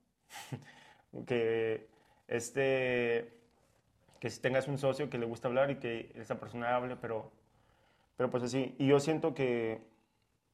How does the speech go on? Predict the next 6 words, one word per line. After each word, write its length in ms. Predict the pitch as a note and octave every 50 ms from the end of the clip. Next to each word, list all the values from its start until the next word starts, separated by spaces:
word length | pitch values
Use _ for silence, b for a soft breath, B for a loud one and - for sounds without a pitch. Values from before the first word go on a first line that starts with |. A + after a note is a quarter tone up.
| _ _ _ _ _
hacer 260 | - C3+ - D3 C3
contenido 680 | B2+ F3 E3+ D#3 D#3 C3+ C3 C3+ C#3+ D3+ D#3+ E3 - - - - _ _ _ _ _ _ _ _ _ _ - A#2+ A#2+ A#2+ - -
sobre 300 | - C3 A#2+ A#2+ A#2+ B2
lo 140 | B2 A#2
que 100 | A#2+ B2
tú 880 | A2 - B2+ C3 C3 C3 C3+ C3 C3 C3 C3 B2+ A#2+ A#2 A#2 - - -